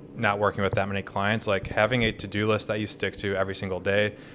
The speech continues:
having a calendar that you use every single day is super important. And until you can, like, actually stick to your commitments like that, there's no real reason to really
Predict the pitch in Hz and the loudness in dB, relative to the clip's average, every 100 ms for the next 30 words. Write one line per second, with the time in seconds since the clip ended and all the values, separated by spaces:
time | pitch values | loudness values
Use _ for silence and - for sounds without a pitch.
0 | - 110 104 98 - 110 117 113 101 98 | 0 2 4 2 4 8 8 8 4 4
1 | 95 101 95 98 98 92 92 98 92 95 | 2 0 -4 -2 -2 -2 -2 -2 0 2
2 | 92 - 104 104 95 - 98 117 127 - | 0 -2 -2 -2 -2 0 2 2 0 -6
3 | - - - 120 113 104 131 151 131 120 | -16 -18 0 4 4 6 6 6 4 4
4 | 110 104 101 98 113 104 - - 104 - | 4 6 4 4 2 0 0 0 0 2
5 | 101 98 98 101 98 95 92 98 104 110 | 0 0 -4 -4 -2 -2 2 4 4 2
6 | 107 107 120 117 113 107 98 101 101 - | -2 4 4 4 4 4 4 0 -2 -4
7 | 98 98 98 95 | 0 2 4 2